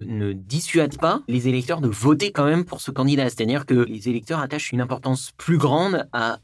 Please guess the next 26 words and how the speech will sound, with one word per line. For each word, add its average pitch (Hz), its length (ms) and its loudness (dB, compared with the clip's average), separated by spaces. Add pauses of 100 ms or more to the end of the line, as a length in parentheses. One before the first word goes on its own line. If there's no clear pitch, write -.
(160)
exprimer 175 640 2
leur 127 460 2
préférence 156 460 0
pour - 140 -12
ce - 100 -4
troisième 131 380 0
candidat, 131 460 2
aussi 135 240 -2
petit 160 320 0
soit-il, 170 540 0 (100)
que 202 320 2 (120)
à 127 120 0
voter 135 260 4
stratégiquement 151 600 -2
pour 156 200 -2
le 131 120 4
candidat 127 360 -2
plus 139 200 -8
proche - 340 -2
idéologiquement 151 920 6 (160)
pour 160 200 4
le 143 60 4
faire 131 180 -2
gagner, 117 320 0
c'est - 220 -20
ça ? 127 120 -4